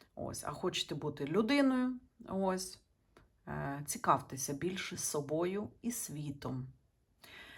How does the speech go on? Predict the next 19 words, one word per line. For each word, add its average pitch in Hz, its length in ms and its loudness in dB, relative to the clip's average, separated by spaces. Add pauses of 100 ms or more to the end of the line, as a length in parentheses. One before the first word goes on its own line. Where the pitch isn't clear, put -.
(880)
Карта 196 380 6
номер 156 320 2
два. 247 400 8 (840)
Ну, 135 160 -8
що 131 200 -4
це - 220 -12
таке? - 300 -14 (1200)
<laughs> 277 240 -2
Ці - 140 -8
дві 185 160 -6
карти 175 400 0
були 151 260 -4
у 147 40 -6
нас. 147 180 -8 (500)
Дивіться, 226 540 6 (260)
а, 160 280 0
сьогодні 269 320 4
у 220 60 8
вас 208 360 6